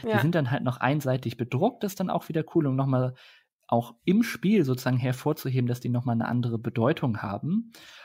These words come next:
Speaker 1: Und es gibt auch in Zoography, wir, wir bauen uns halt so einen Tierpark zusammen und wir müssen halt auch, ähm, Visitor, also das Spiel ist auf Englisch, also Besucherinnen und Besucher einstellen. Und die haben unterschiedliche Hautfarben. Also
Speaker 2: Ja.
Speaker 1: da wird auch gleich, ähm, auch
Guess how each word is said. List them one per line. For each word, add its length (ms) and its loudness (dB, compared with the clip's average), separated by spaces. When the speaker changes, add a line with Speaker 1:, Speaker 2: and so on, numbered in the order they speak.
Speaker 1:
Und 240 2
es 160 -8
gibt 320 -6
auch 460 0
in 280 2
Zoography, 800 -2
wir, 200 -6
wir 160 -4
bauen 220 4
uns 180 -2
halt 100 -8
so 60 -10
einen 80 -6
Tierpark 380 -2
zusammen 400 -4
und 360 0
wir 200 0
müssen 280 0
halt 200 0
auch, 420 -2
ähm, 480 -6
Visitor, 480 -2
also 140 -4
das 60 -4
Spiel 180 -6
ist 100 -6
auf 100 -8
Englisch, 340 -4
also 200 -6
Besucherinnen 500 -4
und 80 -2
Besucher 480 -6
einstellen. 680 -2
Und 320 2
die 180 2
haben 140 2
unterschiedliche 580 -2
Hautfarben. 580 -2
Also 100 -2
Speaker 2:
Ja. 80 0
Speaker 1:
da 160 2
wird 140 0
auch 160 -2
gleich, 500 -4
ähm, 540 0
auch 260 -2